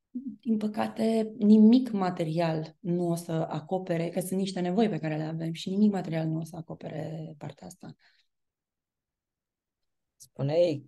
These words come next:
Speaker 2: ești matinală, deci de la șase dimineața ziua ta începe.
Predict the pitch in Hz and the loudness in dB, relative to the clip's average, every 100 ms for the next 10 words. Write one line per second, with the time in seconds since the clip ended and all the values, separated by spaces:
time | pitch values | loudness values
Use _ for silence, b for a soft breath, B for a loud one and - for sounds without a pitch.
0 | _ 131 139 131 139 127 123 123 147 156 | _ -4 -2 0 0 0 0 0 0 -2
1 | 131 131 - - - 135 - 127 - 131 | -6 -6 -8 -8 -8 -6 -6 -4 -4 -4
2 | 131 - 156 131 127 131 127 143 139 127 | -6 -6 -2 -2 -2 -4 0 0 2 0
3 | 131 127 160 - - | -2 -2 -2 -2 -6